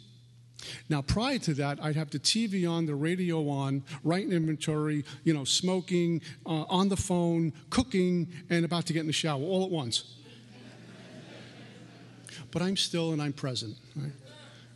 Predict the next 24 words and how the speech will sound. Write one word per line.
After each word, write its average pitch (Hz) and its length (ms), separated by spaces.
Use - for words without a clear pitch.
And 196 80
then 208 160
one 247 200
time, 165 460
uh, 151 360
I 165 140
was 151 180
watching, 175 500
I 156 100
never 190 180
forget 170 340
this, 147 160
I 147 100
was 143 140
watching 165 400
a 147 60
basketball 151 580
game, 127 80
I 135 40
was 131 100
watching 175 320
a 139 40
Knick 151 200
game. 139 240